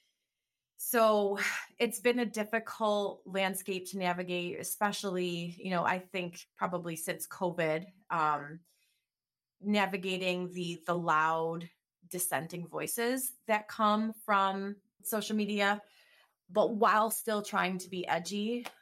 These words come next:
and kind of make your mark in a very oversaturated social landscape. So that's, that's the biggest change I've seen, is that we, we do get a lot more, um, feedback, negative feedback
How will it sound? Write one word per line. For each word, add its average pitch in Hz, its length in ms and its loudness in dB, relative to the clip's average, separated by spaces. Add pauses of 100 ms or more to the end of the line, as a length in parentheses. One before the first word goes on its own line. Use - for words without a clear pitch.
(180)
and 165 580 0 (800)
kind 185 280 0
of 160 180 0 (300)
make 190 260 -2
your 185 140 0
mark 175 440 2
in 170 200 -4
a 165 40 -2
very 165 640 -4 (540)
oversaturated 185 960 -2 (440)
social - 380 -6
landscape. 131 520 -8
So 160 360 -2 (240)
that's, 240 300 0
that's 277 200 2
the 294 80 -4
biggest 220 300 2
change 185 220 0
I've 170 240 2
seen, 180 300 -2
is 170 100 -4
that 151 180 2
we, - 180 -4
we 185 220 -4
do 190 380 -2
get 190 120 0
a 175 40 2
lot 175 320 0
more, 170 500 2
um, 160 360 0 (140)
feedback, 180 560 0
negative 185 360 0
feedback 170 500 2